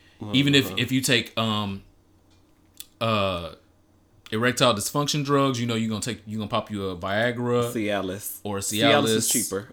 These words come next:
Speaker 2: Okay, I was thinking it called economic. Oh, this is too many syllables. Economical.
Speaker 1: Economically.
Speaker 2: <laughs>
Speaker 1: Um, if you gonna do that, like, you gonna be on the top of your dick game.
Speaker 2: Mm-hmm.
Speaker 1: Reserve that for a relationship.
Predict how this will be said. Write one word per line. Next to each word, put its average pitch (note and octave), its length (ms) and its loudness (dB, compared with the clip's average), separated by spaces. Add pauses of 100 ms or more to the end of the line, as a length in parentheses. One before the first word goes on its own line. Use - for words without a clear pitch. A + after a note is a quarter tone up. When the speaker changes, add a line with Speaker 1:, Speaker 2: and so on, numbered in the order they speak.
Speaker 2:
Okay, A#2 260 -8
I A2 140 -6
was G#2 140 -12
thinking F#2+ 380 -12 (220)
it G2+ 120 -14
called A2 340 -4
economic. A2+ 880 -6
Oh, D3 160 -2
this B2 120 -6
is - 60 -18
too A#2+ 120 -8
many A2 160 -10
syllables. - 440 -14
Economical. C3+ 800 0 (320)
Speaker 1:
Economically. G#2 560 -8 (200)
Speaker 2:
<laughs> E3 480 0
Speaker 1:
Um, B2+ 540 4 (920)
if C#3+ 140 4
you F3 100 6
gonna E3 180 6
do D3+ 140 6
that, B2+ 260 6
like, A2+ 180 2
you D3 120 -2
gonna C#3+ 180 2
be B2+ 100 4
on A#2 160 -2
the F#2+ 120 -10
top - 460 2
of G#2+ 200 -4
your G#2 120 0
dick F#2+ 280 -6
game. D2 320 -2
Speaker 2:
Mm-hmm. G2 120 -6 (1500)
Speaker 1:
Reserve C3 340 2
that B2+ 120 0
for A2+ 140 -2
a A2 40 0
relationship. G2 520 -6